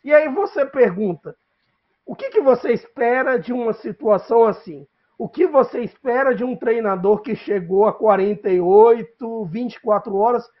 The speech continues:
que só deu uma unidade de treino para esses atletas?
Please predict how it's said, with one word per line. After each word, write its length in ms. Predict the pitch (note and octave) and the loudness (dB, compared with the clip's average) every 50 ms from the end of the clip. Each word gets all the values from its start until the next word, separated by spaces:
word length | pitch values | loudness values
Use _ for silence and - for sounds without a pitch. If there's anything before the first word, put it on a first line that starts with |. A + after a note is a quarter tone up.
| _ _ _ | _ _ _
que 100 | _ C4 | _ -18
só 200 | - - - A#3 | -12 -4 -4 -4
deu 400 | G#3 F3+ G#3 B3 C4+ C#4+ F4+ F#4 _ _ | 0 2 2 2 2 0 -4 -12 _ _
uma 380 | - C#4+ F#4 G4 G4 G4 F#4+ C#4+ | -4 0 0 0 0 0 0 0
unidade 840 | C4 C4+ C4+ B3+ A#3 A#3+ A3 F3 E3 F#3+ G#3 A#3 A#3+ G#3 F3+ A#3+ A3+ | 0 0 -2 -4 -4 -4 -8 -4 0 2 4 4 2 2 0 -6 -4
de 140 | F#3+ B3 - | -4 -4 -4
treino 720 | - - B3 A3 A3+ A3+ A3 A3+ A#3 A3+ A#3 B3 - - _ _ _ _ _ - | -4 -2 0 2 2 2 0 -4 -6 -8 -8 -10 -10 -12 _ _ _ _ _ 0
para 200 | B3+ A#3 A3 G#3+ | 2 2 4 6
esses 320 | G#3 G#3 G3+ - A3+ E3 | 4 4 2 0 -8 -4
atletas? 600 | G#3 G3 - - G3+ F3 E3+ D#3+ - _ D3+ B2 | -4 -4 -4 -4 -6 -6 -6 -6 -8 _ -20 -20